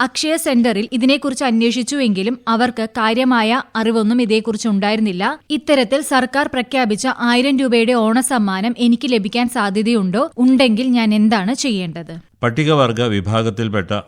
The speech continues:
Speaker 2: അറുപത് വയസ്സ് കഴിഞ്ഞവർക്ക് ആയിരം രൂപ ഓണസമ്മാനമായി സർക്കാർ പ്രഖ്യാപിച്ചിരുന്നു. അത് പൂർണ്ണമായും നൽകി കഴിഞ്ഞു എന്നാണ് നിയമവേദി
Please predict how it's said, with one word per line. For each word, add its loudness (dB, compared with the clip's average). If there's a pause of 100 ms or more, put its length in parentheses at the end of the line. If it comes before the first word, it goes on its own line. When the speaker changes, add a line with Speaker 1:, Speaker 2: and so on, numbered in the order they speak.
Speaker 2:
അറുപത് 0
വയസ്സ് 0
കഴിഞ്ഞവർക്ക് -2 (260)
ആയിരം 0
രൂപ 0 (260)
ഓണസമ്മാനമായി -2 (300)
സർക്കാർ 0 (100)
പ്രഖ്യാപിച്ചിരുന്നു. 0 (300)
അത് 2 (100)
പൂർണ്ണമായും 2
നൽകി -2
കഴിഞ്ഞു 0 (160)
എന്നാണ് 0 (100)
നിയമവേദി 0